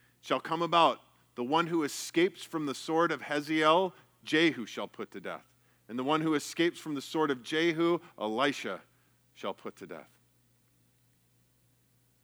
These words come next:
Here we see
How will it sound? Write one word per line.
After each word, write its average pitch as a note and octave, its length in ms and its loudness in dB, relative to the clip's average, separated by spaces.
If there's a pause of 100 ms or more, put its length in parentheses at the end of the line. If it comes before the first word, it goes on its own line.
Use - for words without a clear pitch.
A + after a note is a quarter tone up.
(1160)
Here E3 400 6 (540)
we D#3 160 2
see D#3+ 520 4